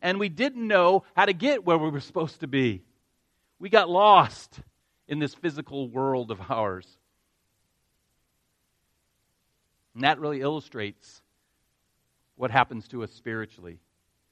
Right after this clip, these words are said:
Since Adam and Eve, uh, since they first disobeyed God in the Garden of Eden, humanity, we as a people have been lost spiritually.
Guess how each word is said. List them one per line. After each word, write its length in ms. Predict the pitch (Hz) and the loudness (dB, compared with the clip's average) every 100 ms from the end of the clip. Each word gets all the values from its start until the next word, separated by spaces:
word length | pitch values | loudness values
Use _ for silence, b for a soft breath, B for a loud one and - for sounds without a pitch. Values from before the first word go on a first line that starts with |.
| _ _ | _ _
Since 240 | 160 143 | -4 -4
Adam 340 | 139 151 160 151 | 2 4 4 2
and 100 | 143 | -2
Eve, 400 | 151 156 156 - _ _ _ _ _ - | 0 0 -4 -8 _ _ _ _ _ -8
uh, 140 | 113 | -8
since 220 | 113 151 | -6 -8
they 120 | 151 131 | -6 -4
first 320 | 170 151 123 | -4 -6 -6
disobeyed 560 | 165 - 147 151 139 | -6 -4 0 2 2
God 340 | 135 143 147 143 | 0 4 4 4
in 100 | 139 | 0
the 60 | |
Garden 380 | 131 143 143 139 | -2 0 0 0
of 80 | 131 | -6
Eden, 260 | 139 139 135 | -6 -6 -6
humanity, 680 | 151 143 151 151 147 117 | -4 0 2 0 -2 -8
we 460 | 110 143 156 127 113 b b | -8 -4 -2 -4 -6 b b
as 160 | - 127 | -4 -4
a 60 | 131 | -4
people 540 | - 180 - 135 113 | -6 -6 -2 -2 0
have 200 | 131 117 | -2 -2
been 120 | 131 | -4
lost 680 | 127 135 147 135 120 - - _ - | -2 2 4 4 2 -8 -20 _ -18
spiritually. 680 | - 139 127 131 117 92 | -8 -4 -6 -8 -16 -16